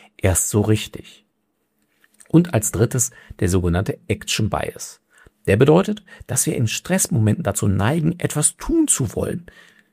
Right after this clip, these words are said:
Und wir empfinden dieses Tun als vernünftiger, als diszipliniert zu bleiben.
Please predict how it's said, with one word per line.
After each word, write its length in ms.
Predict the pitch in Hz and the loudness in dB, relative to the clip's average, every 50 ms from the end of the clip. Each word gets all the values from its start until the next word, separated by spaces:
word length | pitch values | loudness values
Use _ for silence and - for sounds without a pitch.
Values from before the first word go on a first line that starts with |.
| _ _ _ _ _ _ _ _ _ | _ _ _ _ _ _ _ _ _
Und 180 | - 104 90 | -2 -2 0
wir 160 | - - - - | 0 0 0 0
empfinden 640 | 104 107 - - 202 233 294 - - 104 101 110 | -2 0 2 2 2 2 0 -2 -4 -4 -4 -2
dieses 520 | 117 143 190 254 - 247 226 - - - _ | -2 -2 -2 -2 -2 -4 -4 -4 -6 -10 _
Tun 640 | - - - 233 202 151 110 92 87 76 - - - | -6 0 2 4 4 6 6 6 4 2 0 -4 -10
als 240 | - - 87 87 - | -6 -4 -4 -2 -2
vernünftiger, 840 | - - 95 95 107 139 214 - - - - 208 214 233 254 285 302 _ _ _ _ _ _ _ _ _ _ _ _ _ - | 0 0 2 4 4 4 2 2 -2 -4 -4 -4 -2 -2 -4 -6 -8 _ _ _ _ _ _ _ _ _ _ _ _ _ -6
als 340 | - 120 120 117 - - - | -2 0 2 2 0 0 0
diszipliniert 800 | 113 104 - - - - 113 - - 156 147 160 190 226 226 214 | 0 2 2 0 0 -2 -2 2 2 4 4 4 4 2 2 0
zu 180 | - - 170 147 | -2 -2 -2 0
bleiben. 540 | - 127 113 82 82 - - - - 165 | 0 0 0 0 -2 -4 -8 -10 -12 -14